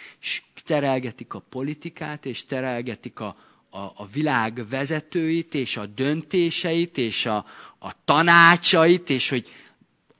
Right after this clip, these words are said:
ki lesz, mit tudom én, három opció, és hogy ők ezt fogják választani, ezt az opciót, és lesz egy egyetértés, és egy egyet összefogás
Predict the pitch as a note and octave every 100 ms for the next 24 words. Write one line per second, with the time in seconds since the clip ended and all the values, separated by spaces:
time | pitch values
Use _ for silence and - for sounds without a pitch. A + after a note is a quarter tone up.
0 | _ _ _ _ _ - D#3 D3+ D3 -
1 | - - D3 C3+ C#3+ C#3 C3 A#2 D3+ D3
2 | D#3 D3 D#3 E3 - - E3+ E3 E3 D#3
3 | C#3+ D3 C3+ C#3 D#3 D3+ - C#3+ C3 B2
4 | - C3+ D3 D#3 E3+ F3 - - E3+ E3+
5 | E3 D#3+ D#3+ - D#3+ E3 - - F3 E3+
6 | E3+ - - - C#3+ C3 D3 D3+ D3+ -
7 | C#3+ C#3 - _ _ - D#3 E3 E3 -
8 | F3 E3+ F3 D#3+ D#3 - C3 - - D#3
9 | E3 D3+ F3+ D#3+ - E3 D#3+ - F#3 -
10 | D#3+ E3 E3 E3+ -